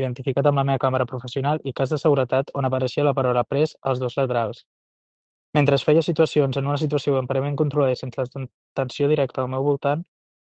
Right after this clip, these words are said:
un agent d'ordre públic va apuntar-me i em va disparar amb un projectil foam a uns set metres de distància. El projectil em va impactar directament al braç,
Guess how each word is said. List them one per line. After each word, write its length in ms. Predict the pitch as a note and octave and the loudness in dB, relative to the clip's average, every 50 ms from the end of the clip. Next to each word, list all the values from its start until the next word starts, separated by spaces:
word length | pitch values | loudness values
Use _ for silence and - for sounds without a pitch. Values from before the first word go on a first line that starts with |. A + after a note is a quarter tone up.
| _ _ - | _ _ 0
un 160 | D3+ C#3 D#3 | 2 2 2
agent 240 | D3 D3 C#3+ C3+ C3 | 2 0 0 2 2
d'ordre 320 | C3+ C#3+ C#3+ D#3+ D#3+ C#3+ - C#3+ | 2 2 4 4 2 2 2 2
públic 320 | C#3 C#3+ D#3 E3+ F3+ - - - | 2 4 2 0 0 -2 -4 0
va 160 | C#3+ C#3 C3+ | 0 0 2
apuntar-me 560 | - D3+ D3 C#3 - C3+ C3 C3+ C#3+ D3+ D3+ | 2 0 0 0 -2 -2 -2 -2 -2 -2 -2
i 80 | C3+ C3 | -2 -2
em 80 | B2+ | 0
va 80 | C3 C#3 | 0 0
disparar 320 | C#3+ _ - - C3+ C3 | 0 _ -2 -2 -2 -2
amb 140 | C#3 D3 C#3+ | -2 -4 -4
un 40 | C3+ - | -6 -6
projectil 400 | C#3 C3 C3 - _ - C#3 C#3 - _ _ | -4 -4 -4 -4 _ -2 -4 -4 -4 _ _
foam 240 | - C#3 C#3 D3+ D#3 _ | 0 2 2 0 -2 _
a 100 | - C#3+ | -6 -6
uns 160 | C3+ C3 - | -6 -4 -4
set 180 | D3 C3+ C3+ C3 | -6 -4 -4 -6
metres 220 | B2 - C#3 C3+ | -6 -6 -6 -6
de 160 | C3+ C3+ A#2+ A#2 | -6 -6 -8 -8
distància. 480 | - - A#2+ A2+ A2 - - - C3+ _ _ _ _ _ _ _ _ _ _ _ _ _ _ - - | -8 -8 -8 -8 -8 -10 -16 -18 -18 _ _ _ _ _ _ _ _ _ _ _ _ _ _ 0 0
El 60 | C#3 C3+ | 2 2
projectil 400 | C3+ C#3 C3 C3 A#2 - D#3 D#3 | 4 2 2 2 4 4 4 4
em 120 | D3+ C#3+ | 4 2
va 40 | C#3 | 2
impactar 320 | C#3 C3+ D3 C3+ - D3 | 0 0 0 2 4 2
directament 440 | C3+ C3 C3 B2 - D3+ C#3 C3+ B2+ | 4 4 2 0 0 0 -2 0 0
al 100 | B2 A#2+ A#2+ | 0 2 2
braç, 220 | C3 D3 E3 - | 2 0 -2 -4